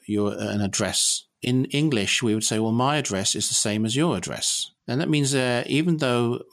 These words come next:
my address is, you know, my record, my data structure is phys-, is technically different from your data structure, we call them the same thing because they have the same properties, they have the same fields, and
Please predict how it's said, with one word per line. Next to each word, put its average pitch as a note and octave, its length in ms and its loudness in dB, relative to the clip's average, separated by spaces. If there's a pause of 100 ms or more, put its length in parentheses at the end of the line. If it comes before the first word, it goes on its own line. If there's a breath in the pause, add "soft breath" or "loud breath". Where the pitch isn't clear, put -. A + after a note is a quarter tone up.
my A#2 220 2
address A2 500 0
is, - 340 -2 (180)
you A#2 100 0
know, F2+ 180 -2
my G#2+ 360 0 (260)
record, A2 420 -2
my G2 180 -2
data G#2+ 280 0
structure - 500 -2
is - 480 -2
phys-, G#2+ 180 -2
is G2 200 0 (100)
technically A2 420 -2
different G2+ 300 -2
from F#2+ 120 -2
your G#2+ 180 0
data E2 260 -4
structure, - 420 -4 (560 loud breath)
we B2 120 2
call D3 200 2
them C#3 120 4
the B2 100 0
same A2+ 320 2
thing G#2 320 0
because G#2 300 -4
they A2+ 80 -2
have G#2 160 -2
the G#2 100 -6
same G2 540 -2 (140)
properties, E3 420 -2
they G2+ 80 -2
have - 60 -6
the F#2+ 60 -6
same F#2 220 -2
fields, E2+ 680 -2
and F#2+ 460 0